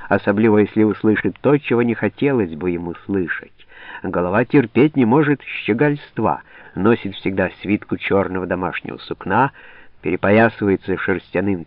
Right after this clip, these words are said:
цветным поясом, и никто никогда не видал его в другом костюме, выключая разве только времени проезда царицы в Крым, когда на нем был синий казацкий жупан.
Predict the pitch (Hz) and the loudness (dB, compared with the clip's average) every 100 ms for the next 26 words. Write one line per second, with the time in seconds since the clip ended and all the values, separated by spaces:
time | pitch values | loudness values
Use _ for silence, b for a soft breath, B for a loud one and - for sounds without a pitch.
0 | - 87 - 80 64 98 127 151 - 160 | -8 -8 -6 -8 -4 0 2 2 -2 -4
1 | B B B 107 135 165 160 - - 123 | B B B 4 6 6 2 0 4 6
2 | 156 165 160 165 113 110 143 151 147 117 | 6 4 2 0 2 2 2 2 2 2
3 | 101 127 123 127 113 127 135 107 104 101 | 2 2 2 -2 2 2 4 4 2 0
4 | 101 - 117 98 78 - B B 90 123 | -4 -2 0 2 0 -6 B B -4 -2
5 | 139 139 - 120 98 104 92 101 - 98 | 0 0 2 0 2 0 0 -2 -2 -4
6 | - 90 104 101 101 95 104 101 113 92 | -4 -2 0 2 0 -2 2 4 4 2
7 | 98 - 92 101 107 107 - - 151 120 | -2 0 -2 0 -2 -4 -4 -4 0 0
8 | 82 B B - 90 101 98 95 104 92 | -4 B B -6 -2 0 0 2 0 0
9 | 90 85 76 - 113 135 120 107 90 104 | -2 -2 -4 -4 0 2 2 0 0 -2
10 | 101 - 104 98 98 123 135 92 - | -4 -4 -2 -2 -2 -4 -4 -6 -6